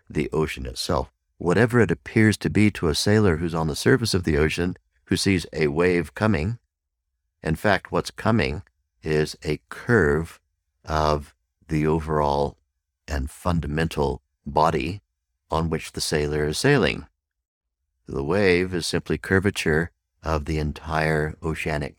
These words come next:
mass. Individuality is simply a curvature or an undulation of an oceanic, a cosmic oceanic mass of consciousness. So individuality is a wave,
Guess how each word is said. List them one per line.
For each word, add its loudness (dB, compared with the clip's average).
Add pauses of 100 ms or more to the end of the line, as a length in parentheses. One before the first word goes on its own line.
(100)
mass. -8 (840)
Individuality 2
is -6
simply 0
a -2
curvature 0
or -2
an -4
undulation -2 (160)
of -2
an -6
oceanic, -4 (420)
a -4
cosmic -2
oceanic -4
mass -6
of -2 (420)
consciousness. -10 (840)
So -8
individuality 0 (320)
is -8
a -4
wave, 0